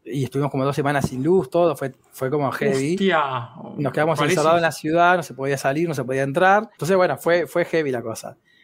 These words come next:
Speaker 1: Pero bueno, yo vivía en el centro de la ciudad, así que mucho no me lo enteré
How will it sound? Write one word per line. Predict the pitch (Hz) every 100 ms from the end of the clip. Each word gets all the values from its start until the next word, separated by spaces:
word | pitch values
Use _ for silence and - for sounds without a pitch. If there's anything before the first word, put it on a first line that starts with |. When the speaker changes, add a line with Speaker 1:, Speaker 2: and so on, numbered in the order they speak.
| _ _ -
Speaker 1:
Pero | 220 233
bueno, | 208 175
yo | 180 185 -
vivía | 139 143 165
en | 156
el |
centro | 170 165
de | 160
la |
ciudad, | 143 156 185
así | 180 151
que |
mucho | 147 170 185
no | 147
me | 160
lo |
enteré | 147 131 135 160